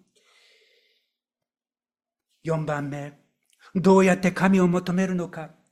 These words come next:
九節から十節、神を求める逆の姿。神を求める逆の姿を見てください。これは少し難しいかもしれませんが。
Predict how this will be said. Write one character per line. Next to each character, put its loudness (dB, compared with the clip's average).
九 0
節 -4
か -6
ら -2
十 -2
節、 -8
神 -2
を -4
求 -6
め -2
る -8
逆 -8
の -2
姿。 -12
神 2
を 2
求 0
め 2
る 0
逆 -4
の -2
姿 -6
を -6
見 -6
て -8
く -14
だ -14
さ -16
い。 -20
こ -18
れ -6
は -2
少 -4
し -4
難 -6
し -6
い -8
か -14
も -10
し -14
れ -18
ま -20
せ -20
ん -20
が。 -20